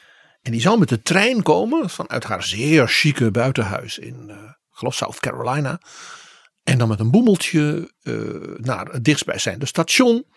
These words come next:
eh, in Macon, Georgia. Het is allemaal heel, heel ruraal, hè? Dat hoor je wel. En dan zou zij, eh,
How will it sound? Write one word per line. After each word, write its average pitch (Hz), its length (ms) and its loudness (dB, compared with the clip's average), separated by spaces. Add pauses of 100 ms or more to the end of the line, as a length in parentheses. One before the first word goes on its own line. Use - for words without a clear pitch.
(640)
eh, 104 120 -8 (360)
in 101 420 -10
Macon, 190 560 4 (140)
Georgia. 135 540 0 (680)
Het - 140 -20
is - 40 -14
allemaal - 200 -10
heel, 202 460 2
heel 151 300 4
ruraal, 127 540 4
hè? 196 100 4
Dat 123 160 2
hoor 127 200 -6
je - 80 -12
wel. - 200 -20 (720)
En 131 360 0
dan 151 460 4
zou 147 280 0
zij, 113 420 -2
eh, 123 400 -10